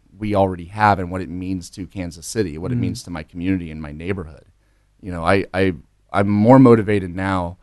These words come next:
Speaker 1: by the staff at the Rieger and at Manifesto and its place in Kansas City and how it's contributed to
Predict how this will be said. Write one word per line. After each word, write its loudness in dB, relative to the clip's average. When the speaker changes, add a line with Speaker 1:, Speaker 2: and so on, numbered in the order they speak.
Speaker 1:
by -6
the -8
staff -10
at -8
the -14
Rieger -14
and -14
at -16
Manifesto -16
and -12
its -12
place -14
in -14
Kansas -16
City -12
and -14
how -4
it's -12
contributed -14
to -14